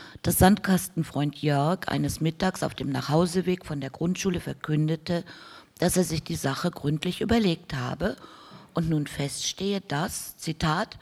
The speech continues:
„wir müssen Nordvietnam, der Sowjetunion und der R A F die Daumen drücken, weil das tut ja sonst keiner.“ Das war erstaunlich.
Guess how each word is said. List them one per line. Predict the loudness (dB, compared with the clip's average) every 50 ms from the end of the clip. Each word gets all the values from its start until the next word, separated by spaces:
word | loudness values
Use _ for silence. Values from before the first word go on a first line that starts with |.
| -20 -20 -20 -20 -20 -20 -20 -8 -2
„wir | 2 4
müssen | 6 6 6 4 2 2 2
Nordvietnam, | 4 4 2 2 0 -2 -2 0 0 -2 -2 -4 -4 -2 -2 0 0 0
der | 0 -2 -4
Sowjetunion | -2 -4 -6 -4 -4 -4 -4 -4 -4 -2 0 0 0 2 2 0 0 0 -2
und | -4 -4 -4 -4 -2 -2
der | -2 0 0
R | 0 0 -2
A | -4 -6 -4 -4
F | -4 -6 -6 -8
die | -12 -14 -10 -6
Daumen | -4 -2 0 2 2 2 2
drücken, | 2 2 0 0 -2 -4 -4 -4 -6 -14 -20 -20 -20 -20 -20 -18 -8 -2
weil | 0 0
das | 2 0 0 0
tut | 0 0 0 2
ja | 0 0
sonst | 0 0 -2 -4 -6 -10 -10
keiner.“ | -10 -8 -8 -6 -6 -8 -8 -10 -12 -16 _ _ _ _ _ _ _ _ _ _ _ _ _ _ _ _ _ _ _ _ _ _ _ _ _ _ _ _ _ _ _ -4
Das | 0 0 0 0 0
war | -4 -2 0
erstaunlich. | 2 0 0 0 0 2 2 2 2 2 0 -2 -6 -8 -12